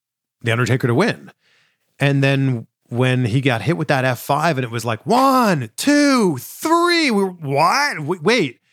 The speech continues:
And it just went silent. And I think you nailed it when you said, like, the air got sucked out of the place. Everyone was just kinda looking around, 'cause if you remember,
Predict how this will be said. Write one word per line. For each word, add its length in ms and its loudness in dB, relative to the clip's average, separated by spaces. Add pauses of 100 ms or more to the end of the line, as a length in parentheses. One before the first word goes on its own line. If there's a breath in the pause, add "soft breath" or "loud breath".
(460)
And 140 0
it 80 2
just 280 -2
went 320 -2 (220)
silent. 460 -6 (760)
And 320 -6 (100)
I 40 -10
think 200 -6
you 60 0
nailed 280 0
it 40 -4
when 120 -10
you 60 -12
said, 180 -4
like, 180 -6
the 180 -10
air 160 -4
got 160 -6
sucked 240 -6
out 100 -4
of 60 -10
the 80 -10
place. 400 -8 (960)
Everyone 280 2
was 80 2
just 100 -2
kinda 200 0
looking 300 0
around, 280 0
'cause 200 -4 (880 soft breath)
if 120 -4
you 120 2
remember, 520 0